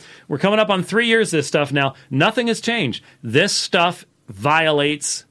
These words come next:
the fundamental reality of Scripture. There you go. There you go. And some people are gonna be upset. Some people are gonna be upset,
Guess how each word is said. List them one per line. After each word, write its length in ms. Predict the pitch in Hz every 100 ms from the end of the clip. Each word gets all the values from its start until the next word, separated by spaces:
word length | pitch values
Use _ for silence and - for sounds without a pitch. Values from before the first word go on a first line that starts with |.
| -
the 80 |
fundamental 720 | - 165 175 165 147 143 139 -
reality 600 | 156 139 123 113 117 110 107 _ -
of 80 | 117
Scripture. 300 | - 110 - - _ _ _ _ _ _ _ _ _ _ _ _ _ _ _ _ _ _ _ _ _ _ _ _ _ _ _ _ _ 120
There 120 | 120
you 60 |
go. 220 | 123 165 - _ _ _ _ _ _
There 120 | - 113
you 80 |
go. 180 | 127 151 - _ - _ - - - - - - - _ _ _ _ _ _ _
And 180 | 160 170
some 240 | - 294 254
people 440 | 220 156 165 185
are 120 | 180
gonna 200 | 180 185
be 160 | 175 175
upset. 560 | 160 - 233 180 147 _ _ _ _ _ _ _ _ _ _ _ _ _ _ _ - - -
Some 260 | - 208
people 200 | 262 240
are 40 | 226
gonna 160 | 202
be 80 | 165
upset, 500 | 131 - 185 113 -